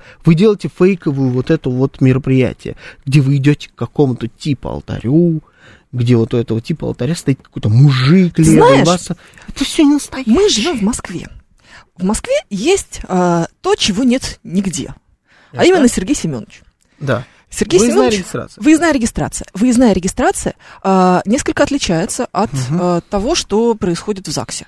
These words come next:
Speaker 2: Ну, правда, я была,
Speaker 1: Мгм.
Speaker 2: э, один раз в загсе на чьей-то свадьбе. Один? Да, один. И вот один раз, собственно, я регистрировалась не в загсе.
Speaker 1: Мгм.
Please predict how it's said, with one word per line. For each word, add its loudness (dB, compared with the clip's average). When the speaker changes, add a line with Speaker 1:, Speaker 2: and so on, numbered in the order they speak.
Speaker 2:
Ну, -6
правда, 0
я 0
была, 2
Speaker 1:
Мгм. 2
Speaker 2:
э, 2
один 0
раз -6
в -18
загсе -6
на -6
чьей-то -6
свадьбе. -4
Один? -12
Да, -4
один. -6
И -6
вот -2
один -2
раз, 0
собственно, -6
я -2
регистрировалась -2
не 4
в -2
загсе. -6
Speaker 1:
Мгм. 2